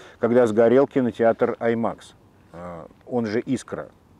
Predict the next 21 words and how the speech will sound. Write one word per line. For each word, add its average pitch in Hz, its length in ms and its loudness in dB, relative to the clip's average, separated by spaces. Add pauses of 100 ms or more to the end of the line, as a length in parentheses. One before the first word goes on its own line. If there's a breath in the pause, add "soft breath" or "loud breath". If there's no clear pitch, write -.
(680 loud breath)
Ну, 127 840 0
э, - 20 -4
видимо, 143 300 0
не 147 160 2
нравятся 104 760 2
нашим 110 340 -6
властям 110 460 -2
вот 101 140 -6
эти 98 200 -8
вот, 95 220 -6
э, 92 600 -6
знаковые 107 640 -2
пожары 147 540 2
и - 20 -2
то, 117 140 -2
что - 160 -4
они 107 160 -6
происходят 107 500 -6
в - 20 -20
центре 101 300 -8
города. 160 460 -2